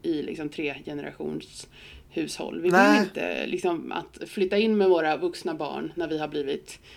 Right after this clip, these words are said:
Speaker 1: äldre eller äldre, äldre.
Speaker 2: Precis. Nej, alltså, de har ju frågat de äldre också, de som är över sjuttiofem.
Speaker 1: Mm.
Speaker 2: Ehm, vad, vad föredrar du att få hjälp ifrån?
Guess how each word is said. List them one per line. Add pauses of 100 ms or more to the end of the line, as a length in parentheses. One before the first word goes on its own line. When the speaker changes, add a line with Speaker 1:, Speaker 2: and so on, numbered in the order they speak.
Speaker 1:
äldre
eller
äldre,
äldre. (260)
Speaker 2:
Precis.
Nej,
alltså,
de
har
ju
frågat
de
äldre
också,
de
som
är
över
sjuttiofem. (360)
Speaker 1:
Mm. (220)
Speaker 2:
Ehm, (540)
vad,
vad
föredrar
du
att
få
hjälp
ifrån?